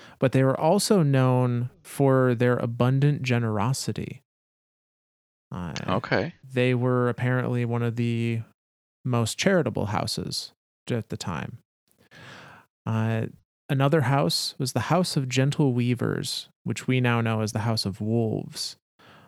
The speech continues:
Speaker 1: Uh, they were the creators of cloth and garments. Uh, they would create, uh, swaddling cloths, which they called egg cloth for Smolin,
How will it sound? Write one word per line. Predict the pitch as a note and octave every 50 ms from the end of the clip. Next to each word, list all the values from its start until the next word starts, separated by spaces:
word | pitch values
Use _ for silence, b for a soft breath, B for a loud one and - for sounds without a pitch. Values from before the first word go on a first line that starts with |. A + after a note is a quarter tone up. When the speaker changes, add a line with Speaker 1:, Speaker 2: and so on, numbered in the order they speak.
| b b _
Speaker 1:
Uh, | - A2 A2 A2 A2 G#2+ G#2+ G#2+ A2 G#2+ - _ _ _ _ _ -
they | B2 A#2 A#2+ B2+ C3 C3+
were | C#3+ C#3 C#3+ C#3+ C#3 C3
the | B2+ B2+
creators | A#2+ - - - C3 B2+ C3 C3+ C#3 C#3 C3 A#2+ -
of | - - A#2+ A#2+ A#2 A#2+ A#2 A2+ A2+ - -
cloth | - - - C3 B2 C3 D3+ D#3+ - -
and | - B2 B2 B2+
garments. | B2 B2 A2+ A#2+ B2+ C#3 D#3 F3+ G3 G#3+ - - - - - - - E4+
Uh, | - - A#2+ A#2+ B2 B2 A#2+ A#2 A#2 A#2 A2+
they | G#2 A2+ B2+ B2 B2
would | B2 B2 B2+ C3 -
create, | - - C#3 C3 B2 B2 B2 B2 B2 - - _ b b b b b b b b b
uh, | - A2+ A2+ A2 A2+
swaddling | A2+ - - - B2 B2 C3 C#3+ C#3+ C#3+ C#3+ C#3
cloths, | - - D3 C#3 C3+ C3+ C3+ - -
which | - -
they | - A#2
called | - - G#2+ - -
egg | - A#2+ B2+ C3
cloth | - - D3 C#3 C#3 D3+ D3 - - - _ _ _ _
for | - - - - C3 B2+ B2 B2 B2 A#2+ A#2+ A#2+
Smolin, | A#2+ - - B2 B2 A#2+ A#2 A#2+ B2+ C#3 D#3